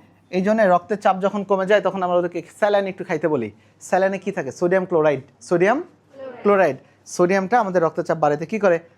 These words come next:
সহায়তা করে। কারণ সোডিয়াম পানিকে রিটেনশন করে তো। তো যাই হোক, এগুলো তোমাদের জন্য একটু কঠিন হয়ে যাবে, দরকার নাই। পানিকে ধরে রাখলে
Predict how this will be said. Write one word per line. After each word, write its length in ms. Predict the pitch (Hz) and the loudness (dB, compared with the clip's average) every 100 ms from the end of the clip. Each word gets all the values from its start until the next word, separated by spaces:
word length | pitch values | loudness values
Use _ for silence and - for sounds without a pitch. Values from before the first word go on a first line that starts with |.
| _ _ | _ _
সহায়তা 360 | - 160 160 135 | -2 0 0 -4
করে। 200 | 110 110 | -6 -8
কারণ 160 | 135 | -10
সোডিয়াম 460 | 143 165 165 226 240 - _ _ _ _ | -6 -6 -4 -4 -6 -12 _ _ _ _
পানিকে 300 | 165 175 185 | -2 0 -2
রিটেনশন 480 | 170 175 170 185 180 | -2 -4 -8 -8 -4
করে 180 | 185 202 | -4 -4
তো। 160 | 254 - _ _ | -8 -10 _ _
তো 80 | 220 | -4
যাই 100 | 180 | -2
হোক, 120 | 156 | -2
এগুলো 320 | - 180 175 170 | -2 -2 -2 -2
তোমাদের 360 | 160 156 151 | -4 -4 -4
জন্য 160 | 151 139 | -4 -6
একটু 160 | 147 143 | -8 -4
কঠিন 240 | 196 180 | -2 -2
হয়ে 120 | 135 | -8
যাবে, 140 | 113 117 | -8 -2
দরকার 280 | 143 139 117 | -2 -2 -8
নাই। 160 | 107 - _ _ _ _ | -10 -16 _ _ _ _
পানিকে 320 | 160 165 175 | -2 -2 -2
ধরে 220 | 165 175 180 | 0 2 2
রাখলে 320 | 185 240 | 2 -2